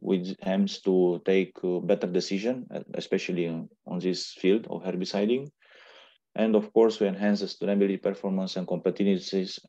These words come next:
uh, collateral to, uh, emission reductions, because, you know, less herbicides, less emissions, and not only the final, the increased revenue for the farmers, as I said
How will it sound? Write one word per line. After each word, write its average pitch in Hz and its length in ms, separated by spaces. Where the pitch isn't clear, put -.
uh, 90 240
collateral 98 640
to, 92 360
uh, 85 460
emission 95 440
reductions, 92 720
because, - 640
you - 140
know, 87 300
less 98 340
herbicides, 104 1080
less 92 280
emissions, 120 640
and 104 180
not 123 240
only 95 340
the 87 120
final, 113 520
the 98 100
increased 104 500
revenue 98 340
for 90 180
the 82 100
farmers, 120 680
as 95 160
I 92 100
said 123 480